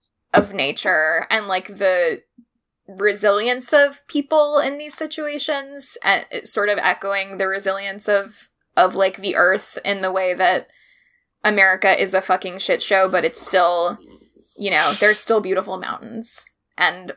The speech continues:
the sunset is still beautiful. And, like, I don't know. I just thought, I'm not, like, articulating it very well, but, like, emotionally, it definitely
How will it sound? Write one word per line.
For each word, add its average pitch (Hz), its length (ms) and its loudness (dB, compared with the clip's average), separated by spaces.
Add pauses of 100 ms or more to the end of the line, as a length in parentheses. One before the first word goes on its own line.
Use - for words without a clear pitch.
the 220 180 -4
sunset 190 560 2
is 180 120 -2
still 170 180 -2
beautiful. - 640 -4
And, 220 160 0
like, 214 260 0
I 254 120 2
don't 202 120 0
know. 151 240 -2
I 240 140 2
just 240 240 -4
thought, 220 340 2 (800)
I'm 247 140 2
not, 233 260 4
like, 262 140 2
articulating 208 600 -2
it 214 100 -4
very 220 240 0
well, 208 240 2
but, 175 320 2 (140)
like, 196 260 0
emotionally, 185 840 -4
it 185 200 0
definitely 180 720 -2